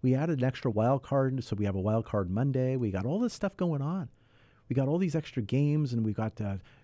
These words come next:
d-, different rosters going two, three deep.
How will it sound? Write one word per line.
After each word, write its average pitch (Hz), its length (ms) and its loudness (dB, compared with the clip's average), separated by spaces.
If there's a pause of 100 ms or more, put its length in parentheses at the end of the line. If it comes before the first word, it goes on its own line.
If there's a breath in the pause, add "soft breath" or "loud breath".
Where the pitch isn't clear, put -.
d-, - 200 -10
different 120 320 0
rosters 120 460 -2
going 113 240 0
two, 143 340 0
three 127 300 0
deep. 117 380 -2